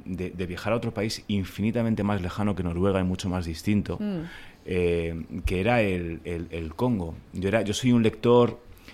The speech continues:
Speaker 1: de las novelas de, de, de Conrad, las novelas de viaje de, de, por ejemplo, de Richard Kapuscinski y de otros muchos, y yo lo que necesitaba, pues un poco para, para salir de ese momento y de ese desengaño era via-, eh,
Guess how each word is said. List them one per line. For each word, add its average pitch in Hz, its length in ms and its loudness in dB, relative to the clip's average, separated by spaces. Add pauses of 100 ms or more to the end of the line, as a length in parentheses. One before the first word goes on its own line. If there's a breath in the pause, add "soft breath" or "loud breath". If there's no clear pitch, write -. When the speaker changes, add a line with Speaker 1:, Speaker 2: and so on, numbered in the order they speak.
(220 loud breath)
Speaker 1:
de 90 180 -2
las 98 180 2
novelas 104 420 4
de, 92 560 2
de, 90 400 0
de 85 220 -4
Conrad, 95 540 2
las 87 140 -4
novelas 95 340 2
de 101 80 2
viaje 95 400 0
de, 85 420 -2
de, 82 400 -4
por - 140 -12
ejemplo, 98 260 -4
de 90 80 -4
Richard 87 320 -6
Kapuscinski 95 640 -2
y 85 60 -2
de 90 60 -4
otros 95 240 -4
muchos, 123 420 -2 (440 loud breath)
y 98 100 -6
yo 98 100 2
lo 110 100 4
que 123 80 0
necesitaba, 110 840 2
pues 90 160 -12
un 98 60 -4
poco 98 200 -4
para, 90 360 0 (400 loud breath)
para 82 160 -4
salir 90 300 -2
de 104 80 0
ese - 140 -6
momento 101 360 0
y - 20 -2
de 95 80 -2
ese 98 160 -6
desengaño 98 540 -4
era 113 340 -4
via-, 85 380 -4
eh, 85 200 -4